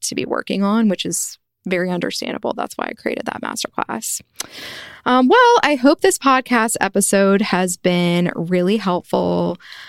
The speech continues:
I was really grateful to be included on that panel to review these documents. I think it was a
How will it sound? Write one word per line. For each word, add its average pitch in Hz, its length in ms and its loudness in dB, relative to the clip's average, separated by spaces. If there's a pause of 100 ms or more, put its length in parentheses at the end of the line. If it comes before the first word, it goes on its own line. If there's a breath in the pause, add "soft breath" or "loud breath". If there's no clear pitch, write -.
(580 loud breath)
I 233 360 6
was 269 220 6
really 202 300 4
grateful 202 760 4
to 180 840 2 (300)
be 175 220 0
included 175 720 0
on 175 200 0
that 175 220 -2
panel 208 540 2
to - 180 -4
review 170 480 0
these 180 220 -2
documents. 180 720 0
I 180 100 -2
think 170 260 -6
it 170 120 0
was 170 600 -2 (600 soft breath)
a 170 440 -4